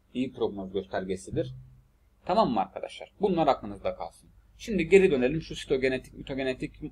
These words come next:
şeylere bakalım. Şimdi morfolojilerini ben size anlattım zaten. El bir, El iki, El üç değil mi? Dedim, dedim ki bunların ben sizden işte içeriklerini çok bilmenizi istemiyorum. Çok buraya bakmanıza da gerek yok. Burada önemli olan şu var. Şurada bakın.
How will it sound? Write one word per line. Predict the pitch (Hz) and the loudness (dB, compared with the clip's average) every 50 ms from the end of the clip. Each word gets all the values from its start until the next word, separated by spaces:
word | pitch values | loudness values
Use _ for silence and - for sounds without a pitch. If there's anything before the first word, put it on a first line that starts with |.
| - - | -14 -16
şeylere | - - - 143 123 117 123 135 156 147 - - | -12 -4 -2 0 2 4 6 6 6 4 4 0
bakalım. | 127 113 - 107 - - - _ _ _ _ _ _ _ _ _ | -2 0 0 -4 -6 -6 -8 _ _ _ _ _ _ _ _ _
Şimdi | - - 240 202 165 | -6 -2 2 2 4
morfolojilerini | 180 202 226 202 190 190 196 208 196 185 151 156 147 180 185 - | 4 6 4 4 4 6 8 8 10 10 10 8 8 8 8 6
ben | 165 151 | 6 6
size | - - 123 120 | 6 0 0 2
anlattım | 104 110 107 101 95 - - 107 101 | 2 2 2 -2 -2 -4 -6 -10 -6
zaten. | 95 98 90 - - 85 - - | -2 -2 -4 -2 -4 -8 -2 4
El | - 175 170 151 | 6 6 8 8
bir, | 165 160 | 6 6
El | 127 123 135 | 6 6 6
iki, | 127 123 - 151 135 | 4 2 6 6 6
El | 110 | 6
üç | 107 - - - | 4 -4 2 4
değil | 214 226 180 117 | 6 8 8 6
mi? | 110 110 | 6 4
Dedim, | 170 190 185 160 - - 165 170 175 - - _ _ _ _ _ _ _ - | 4 4 4 2 0 -4 -8 -8 -8 -10 -12 _ _ _ _ _ _ _ 4
dedim | 196 196 185 135 | 8 8 8 6
ki | - 156 | 6 2
bunların | 160 185 170 151 139 151 160 147 | 4 6 8 8 8 6 6 6
ben | 160 147 | 6 4
sizden | 123 - - 127 123 135 139 | 4 0 -2 4 4 4 4
işte | 135 131 - - 135 | 4 -2 -4 -6 -6
içeriklerini | 147 - - 131 123 120 127 131 156 151 | -2 4 6 6 6 6 6 4 4 4
çok | - 151 - - | 2 0 2 2
bilmenizi | 120 110 110 104 107 110 123 139 | 2 4 4 4 2 2 0 -2
istemiyorum. | - - - 139 131 123 127 156 - | -2 2 2 4 8 8 8 6 6
Çok | - - - - - | 2 2 0 2 2
buraya | 127 135 131 127 | 4 8 8 8
bakmanıza | 120 110 - 104 104 110 120 139 | 8 6 2 0 0 2 4 4
da | 127 | 6
gerek | 104 101 98 104 98 - - | 6 4 2 0 0 -2 -6
yok. | 80 - - _ _ _ _ _ _ _ _ _ | -16 -16 -16 _ _ _ _ _ _ _ _ _
Burada | - 196 240 233 - 226 196 | 2 2 2 6 8 6 6
önemli | 190 160 156 151 165 185 | 6 4 2 2 6 6
olan | 180 147 156 151 | 6 6 6 0
şu | - - - 107 | -2 -4 -8 -8
var. | - - - - - - _ _ _ _ _ _ _ _ _ _ _ _ _ - _ _ _ _ | -10 -10 -12 -14 -16 -16 _ _ _ _ _ _ _ _ _ _ _ _ _ -20 _ _ _ _
Şurada | - - 226 226 - 135 131 | -10 -4 -2 2 4 4 4
bakın. | 131 123 - - 104 - | 4 2 -2 -4 -14 -16